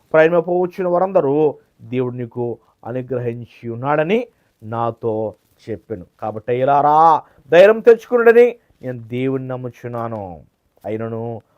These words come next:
మనము, ఆ, కొట్టుకుని పోవు ఏదైనా ఒక దీపంలో ఉండవలసినది చెప్పాను. చూడండి, అంటున్నాడు కదా, మీరు ఏ విషయంలో భయపడొద్దు, ఎందుకంటే నిన్నెవరిని సేవిస్తున్నాను,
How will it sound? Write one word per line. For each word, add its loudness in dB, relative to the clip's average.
మనము, -10
ఆ, -12
కొట్టుకుని -8
పోవు -8
ఏదైనా -2
ఒక -4
దీపంలో -8
ఉండవలసినది -8
చెప్పాను. -14
చూడండి, -10
అంటున్నాడు -16
కదా, -12
మీరు 4
ఏ 4
విషయంలో 2
భయపడొద్దు, 8
ఎందుకంటే -2
నిన్నెవరిని 2
సేవిస్తున్నాను, 8